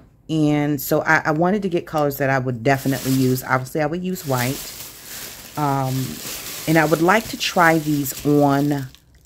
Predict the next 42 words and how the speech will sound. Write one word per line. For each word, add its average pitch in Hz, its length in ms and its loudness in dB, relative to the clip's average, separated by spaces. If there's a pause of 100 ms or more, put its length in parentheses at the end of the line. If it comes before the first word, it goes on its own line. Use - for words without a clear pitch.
canvas. 123 840 -4
I 131 60 -8
have 135 180 -4
yet 139 280 -4
to 190 120 -8
use 175 240 -4
heavy 170 380 -4
body 131 440 -6
or - 240 -8 (240)
any 135 220 -2
type 117 300 -12
of 110 80 -18
thick - 200 -14
body. 107 360 -12 (480)
And 151 500 4
I 151 80 -4
haven't 175 460 -4
done 151 340 2
a 139 60 -2
larger 139 440 0
canvas. 120 540 -4
So 131 300 -4 (520)
I - 140 -4
would 151 160 0
like 156 220 2
to 151 140 -4
venture 147 380 -2
off 139 220 -2
into 135 220 -8
that 143 200 -4
area, 139 540 -2
but 139 140 -2
I 143 60 -2
would, 80 120 -8 (380)
I 143 60 -4
wanna 156 200 4
be 160 200 0
able 147 180 -2
to 131 140 -8
layer 139 720 -2
and... 123 600 -6 (520)
Um, 120 580 -10